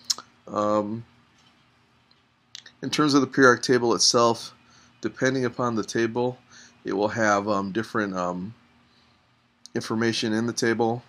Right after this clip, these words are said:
Uh, on the A P exam, you're basically just gonna get the symbol, the atomic number, and the average mass or atomic weight.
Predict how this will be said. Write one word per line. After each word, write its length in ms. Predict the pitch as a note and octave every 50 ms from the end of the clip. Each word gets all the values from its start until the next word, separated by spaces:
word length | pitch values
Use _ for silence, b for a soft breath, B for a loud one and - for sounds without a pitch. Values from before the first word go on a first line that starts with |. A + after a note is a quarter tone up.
| _ _ - - _ -
Uh, 240 | G#2+ G#2 G2+ G2+ - -
on 200 | - B2 B2+ B2+
the 120 | B2 B2+
A 40 | B2+
P 180 | B2+ - C3
exam, 380 | B2+ A#2 A2+ A2+ A#2+ A#2 A#2+ A#2+
you're 100 | A#2 A2+
basically 460 | F#2+ A#2 A2+ A2 - A2+ G#2+ - A2+
just 240 | G2 G#2+ G#2 - -
gonna 140 | A2 G2+ G#2
get 260 | G2+ G#2+ G#2 G#2 G#2 B B B B B B B
the 100 | - -
symbol, 600 | - - - B2 A#2 A#2 A2+ A#2 A2+ A2 G#2+ A2 - b b b b b -
the 80 | A2+
atomic 380 | G#2 - - A#2+ G#2+ G#2+ G#2+ -
number, 440 | A2 G#2 G2+ G2 G#2+ G2 G2+ G#2+ - - _ _ _ _ _ _ _ -
and 140 | G#2 G#2 G#2+
the 100 | G2+ F2+
average 380 | F#2+ G2 F#2+ F#2 F#2+ F#2 -
mass 400 | G2 F#2+ F#2 F2 D#2+ E2 - -
or 80 | - F2+
atomic 460 | E2 - - G#2 F#2+ F#2+ F#2+ F#2 -
weight. 260 | - F#2+ F#2 F2 -